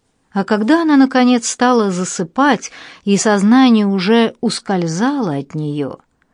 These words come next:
Карандашный рисунок перед ее глазами растворился в зелени пронизанных солнцем древесных крон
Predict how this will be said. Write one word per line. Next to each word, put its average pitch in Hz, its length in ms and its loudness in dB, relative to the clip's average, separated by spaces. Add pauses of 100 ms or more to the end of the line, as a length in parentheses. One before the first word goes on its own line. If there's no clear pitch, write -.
(380)
Карандашный 262 680 2
рисунок 269 560 -2
перед 185 240 -2
ее 185 280 -2
глазами 185 720 -2 (260)
растворился 208 960 -2
в 180 80 -6
зелени 240 600 -2
пронизанных 202 840 -2
солнцем 214 600 -2 (260)
древесных 247 680 -2
крон 175 400 -2